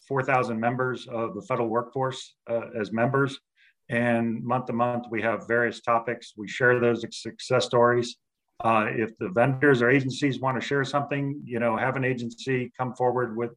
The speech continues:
to me, and I'd love to share it with the community of practice. Uh, I mean, that's where, uh,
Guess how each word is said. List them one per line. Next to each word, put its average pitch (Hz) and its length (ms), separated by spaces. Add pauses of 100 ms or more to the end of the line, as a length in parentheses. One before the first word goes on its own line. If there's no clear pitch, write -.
(220)
to 120 120
me, 127 380 (380)
and 110 100
I'd 104 140
love 107 280
to 117 120
share 117 360
it 117 60
with 104 140
the 104 80
community 107 520
of 95 100
practice. 107 680
Uh, 98 280 (540)
I 95 60
mean, 101 160
that's 113 240
where, 107 600 (200)
uh, 104 240